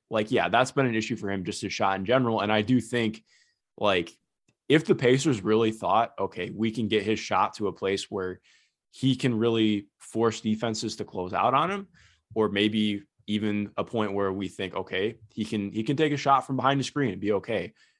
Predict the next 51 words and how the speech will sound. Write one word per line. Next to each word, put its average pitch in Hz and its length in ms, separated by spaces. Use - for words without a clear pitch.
then 156 220
I 214 100
think 180 240
the 120 100
world 107 400
really 104 240
opens 98 360
up 95 160
for 101 100
what 92 140
he 98 140
can 87 160
do 92 180
as 95 80
a - 40
playmaker. 101 600
But 117 160
until 123 300
he 120 80
gets 113 220
to 104 60
that 92 240
point, 113 200
I 95 100
think 98 340
just 110 160
given 104 220
he 123 140
doesn't 113 200
really 98 180
have 98 220
a 101 40
lot 98 160
of 90 80
burst, 92 320
he 110 100
actually 117 260
has, 95 200
like, 90 160
a - 60
decent 131 360
handle, 131 320
even 110 160
if 104 60
it's - 100
a - 20
little 98 100
bit 92 180
mechanical. 107 680
Like, 92 300
uh, 85 360